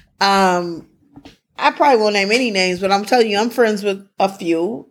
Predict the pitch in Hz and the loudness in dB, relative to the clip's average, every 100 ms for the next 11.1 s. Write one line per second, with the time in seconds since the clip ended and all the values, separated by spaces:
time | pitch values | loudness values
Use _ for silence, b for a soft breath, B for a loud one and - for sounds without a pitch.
0 | - 170 170 180 196 185 160 175 - 190 | -2 2 2 0 0 4 4 2 -2 -4
1 | 180 185 196 180 180 156 160 160 180 180 | -4 0 2 2 0 -4 0 2 2 2
2 | 165 160 165 160 - 175 165 - _ - | 2 2 2 -2 0 2 2 -2 _ -8
3 | 160 175 165 175 - 175 170 196 - - | 0 0 0 -6 -6 -2 0 0 -6 -10
4 | - 156 156 - 165 165 170 - 170 185 | -2 0 -2 -4 0 0 0 -2 0 2
5 | 175 143 78 - B B B B B B | 2 0 -4 -8 B B B B B B
6 | _ 160 175 151 147 - _ - _ _ | _ 2 4 4 0 -4 _ -20 _ _
7 | _ - 170 175 190 180 175 185 180 175 | _ 0 0 0 2 2 2 -2 2 2
8 | 208 214 202 185 190 185 170 190 175 165 | 2 -6 -6 -4 -4 -8 -10 -8 -6 -2
9 | 151 147 - 240 214 185 190 165 170 160 | -4 -4 -2 0 2 0 -2 -2 0 0
10 | 160 170 156 147 - 269 269 175 147 139 | 0 -4 -2 -4 0 0 0 0 0 -2